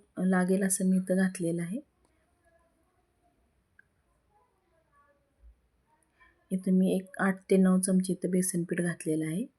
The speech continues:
याच्यानंतर इथं मी तीन, तीन ते चार चमचे इथं मी तांदळाचं पीठ घातलेलं आहे.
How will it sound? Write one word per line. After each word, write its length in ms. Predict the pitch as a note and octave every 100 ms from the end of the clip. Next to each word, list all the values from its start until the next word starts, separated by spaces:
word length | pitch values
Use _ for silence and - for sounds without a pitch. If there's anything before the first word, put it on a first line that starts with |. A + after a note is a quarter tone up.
| _ - - _ F3+
याच्यानंतर 460 | E3 F3 F3 F3+
इथं 240 | F#3 - F3+
मी 120 | A3
तीन, 520 | B3+ _ G#3 G3+ G#3+ A#3+ _ _ -
तीन 160 | G3+ G3
ते 180 | G#3
चार 220 | G3+ G3 F#3+
चमचे 340 | G3 F#3+ F#3+
इथं 240 | F#3 F#3+
मी 80 | F#3+
तांदळाचं 540 | F#3+ G3 E3+ E3+ - F#3
पीठ 240 | F#3 F#3
घातलेलं 440 | F3+ - E3+ D#3+
आहे. 180 | E3 G#3+